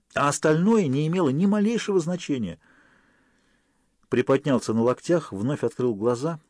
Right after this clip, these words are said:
на этот раз медленно, осторожно. Думаю, уже знал, где нахожусь.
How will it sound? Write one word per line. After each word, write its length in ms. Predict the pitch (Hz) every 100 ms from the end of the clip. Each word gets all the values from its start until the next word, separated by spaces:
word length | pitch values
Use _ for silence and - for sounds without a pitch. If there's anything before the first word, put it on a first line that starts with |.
| _ _ _
на 220 | 98 110
этот 200 | 110 98
раз 220 | 107 -
медленно, 880 | 101 117 156 175 113 113 113 107 110 -
осторожно. 920 | - - - 117 160 185 143 120 98 _ _ _ _ _ _ _ _ _ _ _ _
Думаю, 460 | 104 170 165 151
уже 300 | 151 143 143 156
знал, 300 | 175 196 165
где 180 | 110
нахожусь. 680 | 110 98 104 85 71 - _